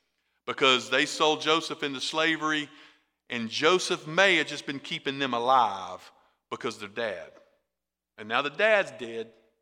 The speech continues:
Y'all got it? So let's see what happens.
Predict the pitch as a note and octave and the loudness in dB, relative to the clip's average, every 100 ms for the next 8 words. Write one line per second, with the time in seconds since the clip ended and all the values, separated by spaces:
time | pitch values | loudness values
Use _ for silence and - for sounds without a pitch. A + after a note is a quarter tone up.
0 | _ G#2 G#2 _ _ _ _ _ _ A2+ | _ -16 -16 _ _ _ _ _ _ -4
1 | A2 A#2 - _ _ _ _ _ _ _ | -4 -6 -16 _ _ _ _ _ _ _
2 | _ - G#2+ B2+ - C#3+ C3+ C#3+ C3+ F2+ | _ -16 -14 -12 -12 -8 -6 -4 -6 -12
3 | - | -20